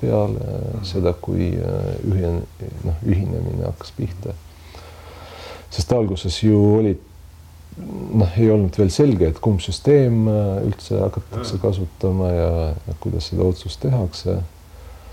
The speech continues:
Speaker 1: Äh, ja sellel ajal mina õppisin siis, äh, kuidas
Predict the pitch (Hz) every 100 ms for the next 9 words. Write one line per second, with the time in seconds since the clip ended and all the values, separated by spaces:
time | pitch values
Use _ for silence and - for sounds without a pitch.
0 | - - - - - - - 98 92 92
1 | 82 71 92 87 - 131 131 98 101 104
2 | 107 113 120 117 123 123 - - 127 113
3 | 120 107 - - 127 117 107 110 113 101
4 | 95